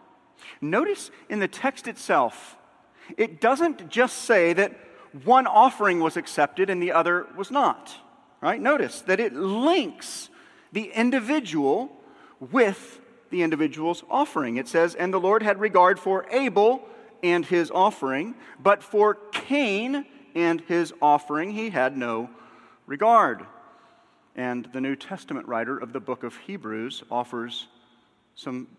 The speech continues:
divinely inspired commentary on this. He tells us straight up that Abel's offering was offered by faith, but it says nothing of the faith of Cain's offering. Then First John three twelve, we're told that Cain was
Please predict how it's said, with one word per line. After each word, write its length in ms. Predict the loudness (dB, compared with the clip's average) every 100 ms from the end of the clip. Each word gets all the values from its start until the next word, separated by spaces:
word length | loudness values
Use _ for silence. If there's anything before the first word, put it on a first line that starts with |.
| -18 -10
divinely 560 | -4 0 0 -2 -6
inspired 460 | -8 -2 0 0 -4
commentary 640 | -6 -6 -8 -6 -4 -4
on 180 | -6 -8
this. 460 | -10 -12 -18 -20 -20 _ _ _ _
He 80 | -6
tells 240 | 0 0
us 80 | -2
straight 480 | -8 -12 -2 0 4
up 200 | 2 2
that 180 | -4 -4
Abel's 400 | 0 2 0 -2
offering 560 | 4 2 2 -4 -6 -6
was 140 | -4
offered 460 | 2 2 2 -4 2
by 160 | 2
faith, 720 | 2 -2 -2 0 -4 -10 -20 -20 _ _ _ _ _ _ _ -12
but 100 | -12
it 100 | -6
says 220 | -8 -6
nothing 440 | -8 -6 -8 -8
of 180 | -8 -10
the 60 | -10
faith 280 | -10 -10
of 120 | -14 -16
Cain's 360 | -12 -12 -10
offering. 500 | -10 -12 -16 -18 -20 _ _ _ _ -12
Then 220 | -2 -2 2
First 340 | 0 0 0
John 280 | 2 2 0
three 260 | -4 -6
twelve, 540 | -6 -4 2 4 4 2 -6
we're 100 | -4
told 280 | -2 -2 -2
that 140 | -2 -4
Cain 520 | -4 -2 0 -4 -8 -2
was 200 | -2 0